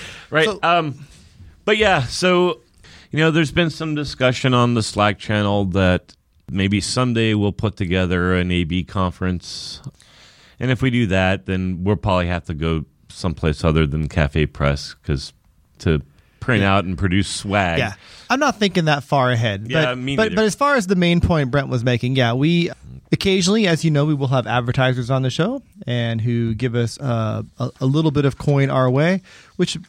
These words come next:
Speaker 2: mainly goes towards recording equipment, hosting, stickers that we sent out to, uh,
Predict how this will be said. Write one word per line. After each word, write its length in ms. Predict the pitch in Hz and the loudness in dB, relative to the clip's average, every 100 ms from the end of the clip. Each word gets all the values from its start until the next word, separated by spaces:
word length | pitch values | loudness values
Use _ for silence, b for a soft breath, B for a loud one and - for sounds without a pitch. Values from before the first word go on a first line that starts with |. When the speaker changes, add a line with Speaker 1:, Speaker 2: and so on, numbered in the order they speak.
| - | -4
Speaker 2:
mainly 300 | 165 196 196 | 0 2 2
goes 260 | 175 175 - | 2 0 0
towards 460 | 165 160 151 139 - b b b b b _ _ - | 0 2 2 0 -8 b b b b b _ _ -10
recording 440 | 160 214 208 190 | -4 0 2 2
equipment, 640 | 185 180 170 165 160 151 | 2 0 0 0 0 -2
hosting, 840 | - 175 170 - 170 160 151 151 139 b b b b | -4 -2 -2 0 0 2 4 2 -2 b b b b
stickers 720 | - 226 220 196 180 175 160 | -6 -2 -2 0 0 0 0
that 120 | 160 | 0
we 80 | 151 | 0
sent 220 | 139 156 151 | 0 0 0
out 260 | 147 151 | -2 -4
to, 520 | - 143 139 135 131 113 127 | -4 -2 0 0 -2 -4 -6
uh, 380 | 127 123 117 | -4 -2 -2